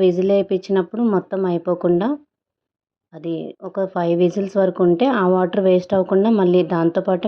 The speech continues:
మనం ఇందులో వేసుకోవాలన్నమాట. ఇందులో సపరేట్గా మనం వాటర్ మిక్స్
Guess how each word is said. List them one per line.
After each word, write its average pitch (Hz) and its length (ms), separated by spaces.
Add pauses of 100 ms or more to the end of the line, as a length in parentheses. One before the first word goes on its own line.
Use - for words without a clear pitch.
మనం 190 240
ఇందులో 165 280
వేసుకోవాలన్నమాట. 156 680 (720)
ఇందులో 196 380
సపరేట్గా 180 480 (100)
మనం 180 180 (300)
వాటర్ 170 360
మిక్స్ 170 200